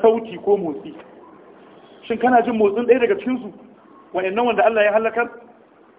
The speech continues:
Ba ka jin motsin ɗaya daga cikin su. To anan wajen Allah ya nuna mana, ya sauwaƙe mana Alƙur'ani da Larabci. Shin za a iya karatun Ƙur'ani da Farisanci?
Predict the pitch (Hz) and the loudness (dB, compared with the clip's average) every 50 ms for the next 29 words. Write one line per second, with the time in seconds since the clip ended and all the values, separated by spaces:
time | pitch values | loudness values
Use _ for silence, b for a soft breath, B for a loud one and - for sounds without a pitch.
0 | - - - 175 202 214 - - 190 180 - 208 202 190 170 160 156 175 190 - | -20 -14 -10 -6 -6 -4 -2 -2 -2 -2 -2 -2 -2 -2 -4 -2 -2 -2 -2 2
1 | 190 196 190 175 147 147 - - - 160 156 - - - - - - - - - | 2 2 2 2 0 -2 -4 -6 -8 -10 -10 -12 -14 -18 -20 -20 -20 -20 -20 -20
2 | - - - - - - - - - - - - - - - - - - - - | -20 -20 -20 -20 -20 -20 -20 -20 -20 -20 -20 -20 -20 -20 -20 -20 -20 -20 -20 -20
3 | - - - - 170 190 226 240 214 214 208 220 208 208 214 202 208 196 185 190 | -20 -14 -6 -4 -2 0 2 2 2 2 2 0 0 0 0 0 2 2 2 2
4 | 190 208 214 190 180 196 196 196 185 - - - - - - - - - - - | 0 0 0 0 0 0 2 2 0 0 -2 -6 -14 -20 -20 -20 -20 -20 -20 -20
5 | - - - - - 156 185 196 196 196 196 240 240 226 214 185 - 190 202 202 | -20 -20 -20 -10 -2 0 2 4 2 4 4 4 6 6 6 4 4 4 2 2
6 | 202 190 180 165 160 156 165 170 165 190 202 196 190 165 151 147 151 160 160 160 | 4 4 4 4 2 0 -2 -2 -2 0 -2 -2 -4 -4 -4 0 2 2 2 0
7 | 160 160 - - - - - - - - - _ _ _ _ _ _ _ _ _ | -2 -6 -10 -16 -20 -20 -20 -20 -20 -20 -20 _ _ _ _ _ _ _ _ _
8 | _ _ _ _ _ _ _ _ _ _ _ _ _ _ _ _ _ _ _ _ | _ _ _ _ _ _ _ _ _ _ _ _ _ _ _ _ _ _ _ _
9 | _ _ - 220 202 180 - 214 247 208 202 196 220 233 220 214 196 190 180 175 | _ _ -10 -10 -6 0 2 2 4 4 2 0 0 0 -2 0 0 -2 -2 -2
10 | - - 226 240 233 214 190 175 185 202 220 220 214 196 165 165 - - 196 202 | -2 -4 -6 -6 -4 -2 -2 -2 -2 -2 -2 -4 -4 -6 -6 -6 -2 0 2 2
11 | 208 208 208 208 214 208 - - - | 2 0 -2 -6 -8 -8 -10 -14 -14